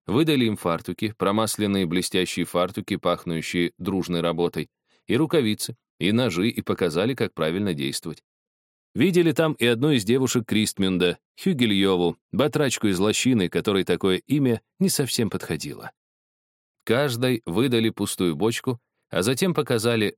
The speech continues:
как, стоя на коленях у кучи рыбы, разделывать селедку на камни или дощечки, если найдется, по одной и сперва делать на рыбе V-образный надрез под жабрами,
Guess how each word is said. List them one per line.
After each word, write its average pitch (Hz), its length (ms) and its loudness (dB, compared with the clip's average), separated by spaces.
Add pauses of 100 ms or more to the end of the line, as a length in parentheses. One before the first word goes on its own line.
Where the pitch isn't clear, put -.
как, 107 220 -2
стоя 107 340 2
на 87 120 0
коленях 98 520 0
у 85 60 -2
кучи - 300 -4
рыбы, 113 380 0 (200)
разделывать 120 680 2
селедку 110 500 0
на 95 140 0
камни 123 460 0
или 127 260 0
дощечки, 95 720 -2
если 95 360 -2
найдется, 80 540 -2 (440)
по 104 160 2
одной 127 320 0
и 113 160 0
сперва 131 500 0 (180)
делать 135 420 0
на 107 120 2
рыбе 123 380 0
V-образный 98 840 -2
надрез 90 580 0
под 80 160 -4
жабрами, 73 500 -4